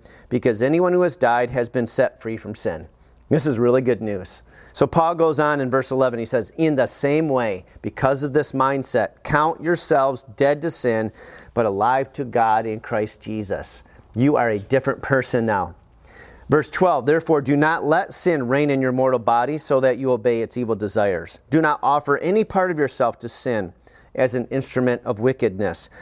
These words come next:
but rather offer yourselves to God as those who have been brought from death to life, and offer every part of yourself to him as an instrument of righteousness. For sin shall no longer be your master,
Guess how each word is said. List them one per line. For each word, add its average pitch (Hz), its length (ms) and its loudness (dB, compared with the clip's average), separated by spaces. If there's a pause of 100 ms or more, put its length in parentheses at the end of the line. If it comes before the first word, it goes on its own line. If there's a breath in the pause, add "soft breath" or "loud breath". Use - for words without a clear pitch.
(160 loud breath)
but 143 120 2
rather 180 360 2
offer 180 260 0
yourselves 170 420 0
to 160 120 -6
God 147 320 0
as 117 140 -4
those 147 300 0
who 143 100 -2
have 123 100 -4
been 123 160 0
brought 127 500 -2 (300 soft breath)
from 107 280 -2
death 170 440 0 (480)
to 165 160 4
life, 170 600 0 (280 loud breath)
and 156 140 4
offer - 280 0
every 233 220 2
part 233 300 0
of 220 40 -6
yourself 156 360 0
to 151 100 -6
him 196 320 -2
as 131 220 -4
an 135 160 -6
instrument 165 560 -2 (340 soft breath)
of 117 180 0
righteousness. 135 840 -2 (180 soft breath)
For 131 140 2
sin 220 520 2
shall 127 280 0
no 160 260 2
longer 180 380 0
be 147 140 -4
your 123 160 0
master, 135 600 -2